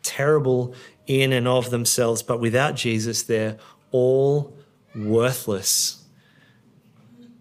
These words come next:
All these things our world and our society tells us are the most worthy pursuits in life are the very things Jesus says are woes.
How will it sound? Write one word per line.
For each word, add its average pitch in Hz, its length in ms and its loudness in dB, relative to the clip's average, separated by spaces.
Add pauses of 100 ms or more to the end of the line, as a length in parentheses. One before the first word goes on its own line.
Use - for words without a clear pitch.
(1500)
All 170 220 4
these 202 240 4
things 190 320 2
our 139 120 2
world 147 460 2
and 120 100 -2
our 127 120 0
society 160 480 2
tells 156 320 2
us 139 420 2 (460)
are 135 80 4
the 147 120 4
most 151 440 2
worthy 156 300 2
pursuits 147 460 0
in 131 100 2
life 123 260 2
are 131 120 -2
the 123 80 2
very 135 220 2
things 135 460 0
Jesus 127 400 0
says 113 460 0 (260)
are 113 120 -2
woes. 117 1000 0